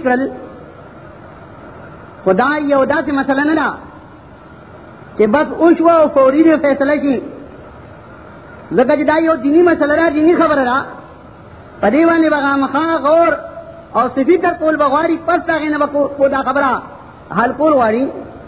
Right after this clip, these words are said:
د دې وجې نه تاسو په خدمت کې دا درخواست دی چې کم کسان راغلي دي،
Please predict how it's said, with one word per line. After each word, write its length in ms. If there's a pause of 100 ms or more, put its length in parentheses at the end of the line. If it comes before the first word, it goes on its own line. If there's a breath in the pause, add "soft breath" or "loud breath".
(360)
د 120
دې 140
وجې 180
نه 100 (880)
تاسو 320
په 100
خدمت 380
کې 80
دا 120
درخواست 460
دی 140 (1600)
چې 120
کم 140
کسان 540
راغلي 400
دي، 280